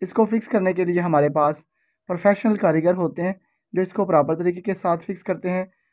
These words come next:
आपको खपैल टाइल के मतलब किसी किस्म की मालूमात चाहिए हो, स्क्रीन पे नंबर दिया गया है, इसी नंबर पे हमारा WhatsApp है।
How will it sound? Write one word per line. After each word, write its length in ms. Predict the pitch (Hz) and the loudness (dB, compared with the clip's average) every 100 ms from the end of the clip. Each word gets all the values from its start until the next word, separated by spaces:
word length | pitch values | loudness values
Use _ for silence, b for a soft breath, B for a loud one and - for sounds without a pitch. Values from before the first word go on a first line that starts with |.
| _ | _
आपको 280 | 165 165 190 | 0 0 0
खपैल 380 | 180 185 170 180 | -4 2 2 2
टाइल 240 | 196 196 190 | 2 0 0
के 100 | 196 | -2
मतलब 300 | 170 165 160 | -2 -2 -2
किसी 280 | 165 196 220 | -4 -8 -8
किस्म 280 | 202 - 175 | -10 -8 -10
की 140 | 170 | -6
मालूमात 460 | 160 143 143 143 165 | -2 0 2 2 2
चाहिए 220 | - 185 | -2 -4
हो, 80 | 185 185 _ _ _ _ | -2 -6 _ _ _ _
स्क्रीन 300 | - 180 180 | -4 -2 0
पे 100 | 190 | 0
नंबर 240 | 170 165 | 2 2
दिया 200 | 175 196 | 2 2
गया 160 | 190 185 | 2 0
है, 100 | 190 _ _ _ - | -2 _ _ _ -14
इसी 200 | 170 226 | -4 0
नंबर 240 | 202 170 | 2 0
पे 80 | 160 | 0
हमारा 180 | 160 147 | 0 2
WhatsApp 340 | 151 160 202 | 2 0 -2
है। 60 | 196 | -4